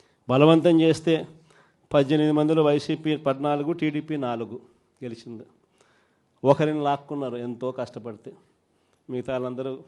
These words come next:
గట్టిగానే ఉన్నారు. అక్కడ కూడా ఇంకా చేయగలిగింది ఏమీ లేక వదిలేసినట్టున్నారు. ప్రజాస్వామ్యం కూని అయిపోయిన పరిస్థితుల మధ్య ఈరోజు మనం అంతా కూడా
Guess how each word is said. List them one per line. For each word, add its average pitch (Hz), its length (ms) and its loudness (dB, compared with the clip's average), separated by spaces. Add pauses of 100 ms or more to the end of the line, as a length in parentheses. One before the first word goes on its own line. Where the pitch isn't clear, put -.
(400)
గట్టిగానే 123 360 -6
ఉన్నారు. 123 420 -4 (320)
అక్కడ 143 240 6
కూడా 147 280 6
ఇంకా 135 220 4
చేయగలిగింది 147 800 2
ఏమీ 139 180 0
లేక 127 300 -2
వదిలేసినట్టున్నారు. 107 840 -10 (180)
ప్రజాస్వామ్యం 139 840 4
కూని 147 500 4
అయిపోయిన 127 460 4
పరిస్థితుల 120 540 -4
మధ్య 117 260 -6
ఈరోజు 113 380 -4
మనం 113 240 -6
అంతా 107 260 -10
కూడా 117 440 -6